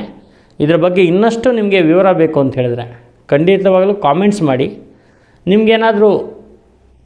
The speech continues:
ಪ್ರಶ್ನೆ ಕೇಳಬೇಕು ಅಂತಿದ್ರೆ ನಾವು ಕೊಡುವಂಥ ಮೊಬೈಲ್ ನಂಬರ್ಗೆ ಕರೆಯನ್ನು ಮಾಡಿ ಅಪಾಯಿಂಟ್ಮೆಂಟನ್ನು ಬುಕ್ ಮಾಡಿಕೊಂಡು ಖಂಡಿತ ಬನ್ನಿ.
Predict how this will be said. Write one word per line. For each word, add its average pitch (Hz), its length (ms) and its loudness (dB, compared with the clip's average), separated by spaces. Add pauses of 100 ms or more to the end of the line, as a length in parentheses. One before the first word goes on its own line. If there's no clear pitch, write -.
(140)
ಪ್ರಶ್ನೆ 170 300 0
ಕೇಳಬೇಕು 190 440 0
ಅಂತಿದ್ರೆ 160 680 -2 (200)
ನಾವು 170 260 0
ಕೊಡುವಂಥ 180 360 0
ಮೊಬೈಲ್ 165 400 0
ನಂಬರ್ಗೆ 151 460 0 (800)
ಕರೆಯನ್ನು 196 460 2
ಮಾಡಿ 160 380 0 (640)
ಅಪಾಯಿಂಟ್ಮೆಂಟನ್ನು 214 760 2
ಬುಕ್ 151 220 -2
ಮಾಡಿಕೊಂಡು 156 760 -2 (140)
ಖಂಡಿತ 160 320 -2
ಬನ್ನಿ. 143 440 0